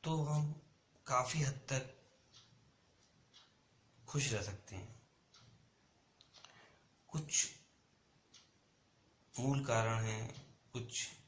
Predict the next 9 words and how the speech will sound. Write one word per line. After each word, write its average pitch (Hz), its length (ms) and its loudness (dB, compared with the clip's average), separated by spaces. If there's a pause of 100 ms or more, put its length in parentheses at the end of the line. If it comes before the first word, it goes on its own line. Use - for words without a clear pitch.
(1900)
ऐसे 117 180 -2
बिंदु 117 380 0
हैं 113 320 -2 (540)
जिनको 127 260 -2
अगर, 117 280 2
अगर 113 280 -2
हम 113 160 0
समझ 117 300 2
लें, 113 360 -4